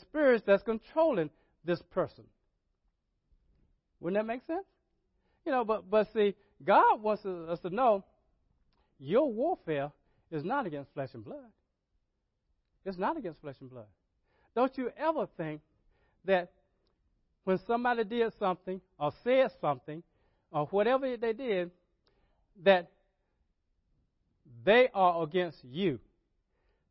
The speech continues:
No. The principalities, the powers,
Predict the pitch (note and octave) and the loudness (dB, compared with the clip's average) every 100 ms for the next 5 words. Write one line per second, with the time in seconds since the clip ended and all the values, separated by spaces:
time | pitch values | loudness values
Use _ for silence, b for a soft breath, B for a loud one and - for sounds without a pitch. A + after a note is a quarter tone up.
0 | _ E3 E3+ E3 E3 A3+ - _ _ _ | _ -8 -2 0 2 0 -6 _ _ _
1 | _ _ _ _ _ _ _ _ - C#3 | _ _ _ _ _ _ _ _ -20 -4
2 | F#3+ E3 D3 F#3 D4+ C4 - E3 D3 B2+ | -2 -2 -4 -2 -2 -2 -6 -10 -10 -14
3 | - C#4+ B3+ E3 | -8 -4 -2 -4